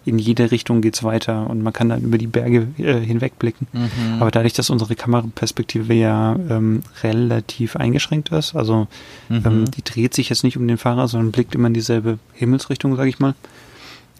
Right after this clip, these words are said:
Speaker 1: ähm, können wir natürlich auch die Berge so bauen, dass man, dass da was ist, wo die Kamera hin zeigt und da eben
Speaker 2: Mhm.
Speaker 1: nichts ist. Es bringt ja nichts, was zu bauen, was man nicht sieht. Dementsprechend, äh,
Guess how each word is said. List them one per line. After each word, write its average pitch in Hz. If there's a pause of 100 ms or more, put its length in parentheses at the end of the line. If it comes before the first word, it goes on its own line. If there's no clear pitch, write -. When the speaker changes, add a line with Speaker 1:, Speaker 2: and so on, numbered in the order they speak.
Speaker 1:
ähm, 117
können 123
wir 120
natürlich 117
auch 123
die -
Berge 113
so 117
bauen, 113
dass -
man, 107 (340)
dass -
da 104
was 110
ist, -
wo 113 (540)
die -
Kamera 123
hin 107
zeigt - (440)
und 110
da 110
eben 117
Speaker 2:
Mhm. 113
Speaker 1:
nichts 113
ist. 113 (840)
Es -
bringt -
ja 110
nichts, 107
was 117
zu -
bauen, 107
was -
man 117
nicht 113
sieht. 117 (840)
Dementsprechend, 110
äh, 107